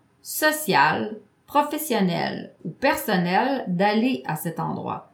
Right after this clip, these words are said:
Est-ce que j'espère trouver une espèce de substitution du plaisir d'autrefois dans l'ambiance qui règne là ? » Si vous êtes à l'aise avec votre respon-, avec votre réponse, vous n'avez pas à vous inquiéter.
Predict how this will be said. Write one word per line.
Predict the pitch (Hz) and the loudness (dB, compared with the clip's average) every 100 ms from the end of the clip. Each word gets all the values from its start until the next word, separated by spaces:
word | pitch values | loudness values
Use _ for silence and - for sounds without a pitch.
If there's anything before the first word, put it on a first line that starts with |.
| _ _ - _ _ | _ _ -20 _ _
Est-ce | 247 339 381 - | 4 4 4 4
que | 226 | 2
j'espère | 220 214 - 277 277 | 2 2 4 4 4
trouver | 208 196 262 | -2 0 4
une | 247 | 6
espèce | 196 190 254 247 | 4 2 2 4
de | 185 | 2
substitution | 180 311 311 - - 285 - - - 262 269 | 2 -2 -4 -6 -4 -4 -4 -6 0 4 6
du | 220 185 | 6 2
plaisir | 226 262 247 262 | 2 2 2 2
d'autrefois | 208 185 175 - 233 | 0 2 0 0 0
dans | 220 | 2
l'ambiance | 185 208 185 170 190 202 190 | 4 4 2 4 4 2 0
qui | - | -4
règne | 170 160 156 | -6 -4 -4
là ? » | - 170 - _ - | -6 -10 -16 _ -12
Si | - 349 | -6 -4
vous | 294 262 | -2 2
êtes | 302 311 | 2 4
à | 240 | 4
l'aise | 240 254 294 220 | 6 4 4 2
avec | 180 156 | 0 -2
votre | 160 | -6
respon-, | - 185 - 262 | -4 -6 -4 -2
avec | 226 180 175 | 0 0 0
votre | 180 180 | -2 -2
réponse, | 196 190 190 226 151 135 - - - - - | 0 2 2 2 -2 -4 -8 -8 -18 -10 0
vous | |
n'avez | 214 208 214 | 2 4 4
pas | 262 277 | 4 4
à | |
vous | 180 175 | 2 2
inquiéter. | 190 190 175 - 165 | 2 0 -4 -4 -8